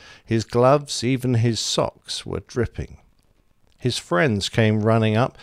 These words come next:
wondering what had happened as Ted stood by his aircraft as white as a sheet. He thought he might have gone supersonic, but it was later calculated that he had only reached an estimated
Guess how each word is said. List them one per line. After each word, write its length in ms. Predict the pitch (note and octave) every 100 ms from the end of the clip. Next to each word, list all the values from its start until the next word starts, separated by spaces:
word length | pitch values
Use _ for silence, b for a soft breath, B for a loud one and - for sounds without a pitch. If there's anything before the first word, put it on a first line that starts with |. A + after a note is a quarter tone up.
| B B -
wondering 540 | C3 D3 D3 C3 C3 A#2
what 160 | A#2+
had 100 | G#2+
happened 460 | F2+ C#3 - F2+ E2
as 160 | F#2 -
Ted 360 | - A#2 A2
stood 400 | - - D3 B2+
by 240 | A#2 A2+ G#2
his 160 | F#2+
aircraft 640 | G#2+ G#2+ - A2+ G#2+ - b b b b
as 240 | F2 E2+ F#2
white 340 | F#2+ A2 A2
as 220 | F2+ E2
a 60 | D2
sheet. 580 | - - D#2+ C#2+ - - _ _ _ _ _ _ _ _ _ _
He 120 | - G#2+
thought 320 | - A3 F3
he 100 | A#2+
might 240 | A#2 A#2+
have 140 | A2+ A2+
gone 320 | A#2 G#2+ G#2
supersonic, 800 | - B2+ A2 G2+ - B2 G2 F#2+
but 180 | - B2+
it 100 | C#3
was 240 | B2+ B2 A#2+
later 300 | C3 D#3+ B2+
calculated 1080 | - A#2+ A2+ A#2+ A2 A2 G#2+ - F#2+ G2+
that 160 | A2+ G#2
he 160 | A2
had 100 | A2
only 380 | A2 B2+ D3+ C#3
reached 480 | A#2+ A#2+ F2+ - -
an 140 | G2
estimated 760 | G#2+ G#2 - G#2 G#2 G#2+ G#2